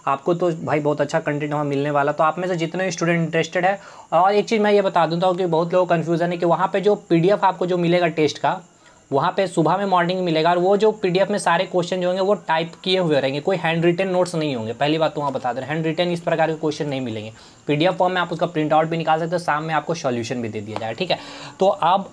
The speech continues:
हम लोग जो स्टार्ट करते हैं, पहला सेक्शन सामान्य अध्ययन से <clears throat> यानी जीके के सेक्शन से थर्टी प्रश्न हम लोग यहाँ पे डिस्कस करेंगे।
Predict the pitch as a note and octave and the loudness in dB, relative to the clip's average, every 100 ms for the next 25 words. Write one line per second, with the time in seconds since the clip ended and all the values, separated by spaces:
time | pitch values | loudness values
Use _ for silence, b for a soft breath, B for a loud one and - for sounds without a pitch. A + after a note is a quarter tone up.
0 | - F#3+ G#3+ G#3+ G#3 G3+ F#3+ G3 F#3 G3 | -2 2 4 2 2 0 2 0 2 2
1 | F3 F3 G3 G3+ - G3 F3 E3+ E3+ F3+ | 2 2 2 0 0 0 2 2 2 2
2 | F#3 E3 D3+ F#3+ E3+ E3 F3+ - A#3 F3 | 0 0 2 0 2 0 -2 -2 0 2
3 | D3 A2+ - - - - - - - C#3+ | 0 -4 -14 -20 -20 -20 -20 -20 -2 0
4 | F3+ E3 D3+ G3 G3 F#3+ F3 F3+ F3+ G3+ | 0 0 0 0 0 0 -2 0 0 0
5 | - E3+ G3 A3+ G#3 F3 F#3 F#3+ F#3+ F#3 | 0 0 -2 0 0 2 0 0 0 2
6 | F#3+ F3+ E3 F#3+ F3 F3+ F#3 | 2 0 0 0 2 0 0